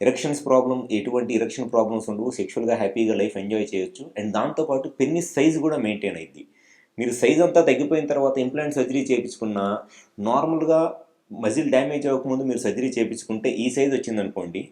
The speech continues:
ఇంప్లాంట్ సర్జరీ తర్వాత మీరు సైజు అంతా తగ్గిపోయిన తర్వాత మీరు సర్జరీ చేయించుకుంటే ఈ సైజే రావచ్చు. So ఎవరైతే ఈ పెన్నిస్ సైజు తగ్గిపోతుంది ఏజ్తో పాటు అనుకుంటున్నారో, ఫస్ట్ షుగరు, బీపీ ఎలా ఉన్నాయి,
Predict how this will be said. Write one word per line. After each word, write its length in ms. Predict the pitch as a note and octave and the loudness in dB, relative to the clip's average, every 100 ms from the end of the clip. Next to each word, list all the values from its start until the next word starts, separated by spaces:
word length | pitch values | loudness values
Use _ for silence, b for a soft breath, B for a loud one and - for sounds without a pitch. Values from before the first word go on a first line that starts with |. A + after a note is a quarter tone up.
| G2+ | -10
ఇంప్లాంట్ 380 | G2+ A2+ G2+ | -2 -2 -2
సర్జరీ 380 | - F#2+ F#2+ F#2+ | -4 -4 -2 -4
తర్వాత 500 | - F2 E2+ D#2+ - - B B B _ | -4 -2 -2 -2 -6 -10 B B B _
మీరు 160 | A#2+ B2 | 0 2
సైజు 280 | B2+ D#3 E3 | 4 4 4
అంతా 420 | D3+ D#3 D3+ D3 | 4 4 4 2
తగ్గిపోయిన 420 | A2+ C#3 D3 D3 | 0 0 0 0
తర్వాత 320 | C3 B2+ B2+ | 2 4 4
మీరు 120 | B2+ A#2 | 0 -2
సర్జరీ 260 | A2 C3+ | -2 0
చేయించుకుంటే 460 | D3 C3 A#2+ C#3+ C3 | 0 0 -2 -4 0
ఈ 100 | E3 | 2
సైజే 320 | F#3 E3+ D#3+ | 4 4 6
రావచ్చు. 640 | A#2 F#2 E2 - E2 _ _ _ _ - - | 4 2 -2 -8 -14 _ _ _ _ -10 -2
So 180 | G#2+ - | -2 -2
ఎవరైతే 640 | E2+ F2+ B2 A#2+ A#2+ A#2 | -4 0 2 0 2 0
ఈ 300 | A#2+ G2 F#2+ | 2 -2 -4
పెన్నిస్ 560 | F#2+ F#2 A2+ A2+ A2 A2 | -4 -4 -4 -4 -4 -6
సైజు 360 | - G2 G#2 | -2 -2 -2
తగ్గిపోతుంది 760 | G2+ F2+ E2 G2+ G2 F#2+ F2+ F#2 F2 | -4 -4 -2 2 0 0 -6 -4 -2
ఏజ్తో 340 | F#2 - G2+ | -4 -4 -6
పాటు 440 | F#2 F2 - F#2 - B B B B B | -2 -4 -4 -6 -8 B B B B B
అనుకుంటున్నారో, 800 | F2 F2 F#2+ F2+ F2 D#2 E2 - - - _ _ _ _ _ B B B _ | -12 -8 -6 -6 -8 -8 -6 -6 -8 -20 _ _ _ _ _ B B B _
ఫస్ట్ 400 | - F#2+ - A2+ | -8 -6 0 -2
షుగరు, 320 | - G#2+ A2 B2 | 0 -2 2 2
బీపీ 300 | G#2 F#2+ G2+ | 0 -2 0
ఎలా 240 | F2+ F#2+ | 0 -2
ఉన్నాయి, 460 | F2+ E2 D#2+ E2 | -4 -8 -8 -10